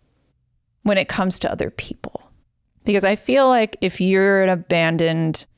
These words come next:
if you feel abandoned or have issues with abandonment, you're good by yourself. Like, for me, I'm good by myself. I'm,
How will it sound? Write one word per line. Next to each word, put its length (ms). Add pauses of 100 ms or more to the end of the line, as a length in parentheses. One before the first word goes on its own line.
(540)
if 60
you 80
feel 280
abandoned 420
or 60
have 240
issues 300
with 120
abandonment, 720 (1600)
you're 280 (140)
good 280
by 160
yourself. 800
Like, 240
for 160
me, 300
I'm 160
good 160
by 140
myself. 520
I'm, 440